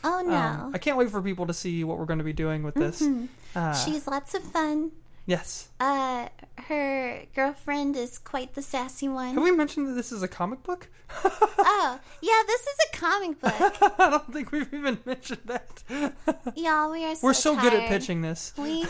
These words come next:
Speaker 2: <laughs>
Speaker 1: are so <laughs> tired. Woo!
Speaker 2: Yeah.
Speaker 1: Um,
Speaker 2: But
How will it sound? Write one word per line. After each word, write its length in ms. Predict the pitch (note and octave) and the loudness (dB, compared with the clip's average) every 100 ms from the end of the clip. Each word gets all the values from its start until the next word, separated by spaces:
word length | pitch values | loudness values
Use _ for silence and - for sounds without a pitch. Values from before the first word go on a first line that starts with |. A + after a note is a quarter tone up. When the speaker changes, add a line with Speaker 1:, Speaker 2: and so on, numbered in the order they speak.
| - | 0
Speaker 2:
<laughs> 120 | - | 4
Speaker 1:
are 400 | A#3+ B3 C4 C4 C4+ | 4 2 0 -4 -12
so 600 | - - B3 A3+ A3+ A#3 A#3+ - C#4 | -10 -8 -6 -6 -6 -6 -8 -6 -6
<laughs> 200 | - - | -6 -4
tired. 560 | A3+ A#3 A3 A3 A3 C#4+ - C4+ - F#3+ - - - - - - - - - - | -2 -2 -4 -4 0 0 2 -2 -4 -14 -16 -20 -20 -20 -20 -20 -20 -20 -20 -4
Woo! 640 | G#4 C5 A4 E4+ C#4+ C4 C4 - - D#3 | 6 6 6 4 0 -2 -4 -12 -10 -8
Speaker 2:
Yeah. 480 | D#3+ E3+ D#3 B2 F2 G#2 - F#3+ - - | -4 -2 -2 -4 -8 -16 -18 -16 -14 -8
Speaker 1:
Um, 540 | C4 C4+ C4+ C4+ C4+ D4+ - - | -4 -2 -2 -4 -4 -8 -12 2
Speaker 2:
But 340 | A#3 C4 G3 | 6 6 2